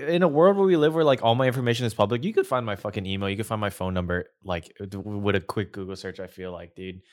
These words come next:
If you need to get in contact with me, do so not through paper, dude.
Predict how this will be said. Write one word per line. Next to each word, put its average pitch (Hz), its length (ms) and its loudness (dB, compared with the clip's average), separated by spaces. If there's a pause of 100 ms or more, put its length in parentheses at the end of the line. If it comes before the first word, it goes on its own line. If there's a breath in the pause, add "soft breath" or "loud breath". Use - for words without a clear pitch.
(220 soft breath)
If 113 120 -2
you 151 60 4
need 220 120 2
to 349 60 0
get 190 140 0
in 175 60 -2
contact 127 360 -4
with 135 100 -12
me, 135 160 -8
do 117 640 -4
so 175 520 2 (180)
not 113 340 0
through 123 140 -4
paper, 95 440 -6
dude. 92 300 -10